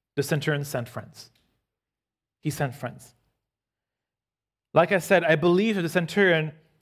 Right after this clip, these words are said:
wasn't pleased with the way that the Jews made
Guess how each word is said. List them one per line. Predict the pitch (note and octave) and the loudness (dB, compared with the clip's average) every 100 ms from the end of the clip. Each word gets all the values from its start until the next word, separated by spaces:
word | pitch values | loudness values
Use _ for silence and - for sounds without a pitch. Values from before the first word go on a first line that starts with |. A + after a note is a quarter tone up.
| _ - | _ -6
wasn't | C#3 F#3+ G3 G#3+ G#3 | 2 2 2 -2 -4
pleased | F#3 G#3+ F3+ B2 - - _ - | -2 0 0 -4 -12 -20 _ -2
with | D3+ B2+ | 0 2
the | D3+ | -2
way | C#3+ D3 C#3+ D#3+ D#3+ - _ _ | 2 0 2 0 -4 -12 _ _
that | C#3+ D3 C#3+ - _ _ - | 0 0 -2 -16 _ _ -12
the | B2 | -12
Jews | A#2+ D#3+ E3+ F3 - - | -6 0 0 0 -8 -8
made | C#3 C#3 C3+ | -2 -2 -4